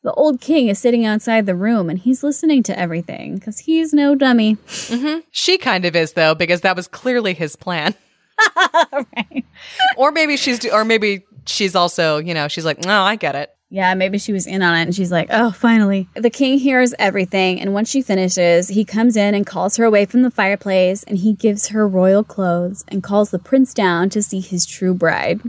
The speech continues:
Speaker 2: Aw.
Speaker 1: The prince saw her beauty and virtue and was overcome with joy, and a great feast was announced.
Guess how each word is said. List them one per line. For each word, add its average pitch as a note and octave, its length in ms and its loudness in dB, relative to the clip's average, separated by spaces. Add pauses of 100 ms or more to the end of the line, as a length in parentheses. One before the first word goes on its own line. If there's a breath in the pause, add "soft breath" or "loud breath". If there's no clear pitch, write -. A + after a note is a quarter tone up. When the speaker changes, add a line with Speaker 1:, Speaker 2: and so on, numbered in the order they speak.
(120)
Speaker 2:
Aw. E3+ 480 -2
Speaker 1:
The D#4 80 -2
prince B3+ 260 0
saw C4 360 4
her C#4+ 200 0
beauty C4 480 2
and C4+ 140 4
virtue G#3 500 -2
and F#3+ 100 -4
was F#3 220 -6
overcome B3+ 480 0
with A#3+ 240 -2
joy, G#3 500 2
and F#3 100 -8
a F3+ 60 -8
great G3+ 440 -8
feast F#3 360 -8
was F#3 140 -8
announced. D#3+ 680 -8